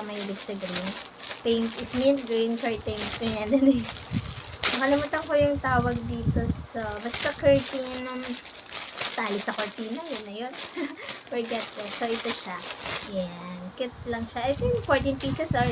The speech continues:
si-, si fourteen pieces. Fourteen pesos or sixteen pesos siya, guys. Ito siya. Cute. So, ganito lang siya gagamitin para may magnet siya dyan. And then, gaganan mo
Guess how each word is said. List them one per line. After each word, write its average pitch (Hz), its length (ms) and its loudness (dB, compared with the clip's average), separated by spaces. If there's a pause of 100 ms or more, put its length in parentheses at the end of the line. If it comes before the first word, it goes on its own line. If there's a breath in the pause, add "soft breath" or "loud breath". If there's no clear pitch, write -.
si-, - 240 0
si - 160 0
fourteen - 320 0
pieces. - 240 -2
Fourteen 277 320 6
pesos 269 320 2
or 254 160 -2
sixteen - 560 -2
pesos 202 400 -4
siya, 220 160 -6
guys. 170 320 -10
Ito 185 160 -10
siya. 180 200 -12 (200)
Cute. 190 200 -8 (440 loud breath)
So, 262 240 2
ganito 262 400 0
lang 247 160 -4
siya 240 240 -8
gagamitin 208 800 -6
para 196 320 -8
may 190 160 -8
magnet 185 400 -10
siya 190 240 -10
dyan. 175 240 -12 (400)
And 190 160 -6
then, 185 160 -8
gaganan 180 480 -10
mo 180 320 -10